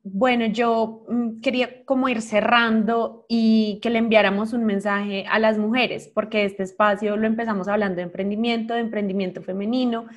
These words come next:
y pues al final, em, esta estrategia, pues, se alinea con las mujeres. ¿Qué mensaje les puedes enviar?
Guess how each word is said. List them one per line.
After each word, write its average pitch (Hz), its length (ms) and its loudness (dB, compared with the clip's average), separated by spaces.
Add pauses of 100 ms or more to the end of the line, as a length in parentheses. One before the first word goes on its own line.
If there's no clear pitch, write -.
(300)
y 226 160 0
pues 220 240 2
al 214 160 4
final, 196 640 0
em, 220 560 2
esta 226 260 2
estrategia, 202 1040 0
pues, 208 160 0
se 220 100 -2
alinea 220 720 6 (240)
con 220 180 2
las 208 160 6
mujeres. 196 580 -2
¿Qué 233 140 0
mensaje 233 920 0
les 233 220 -4
puedes 190 240 -2
enviar? 180 320 -6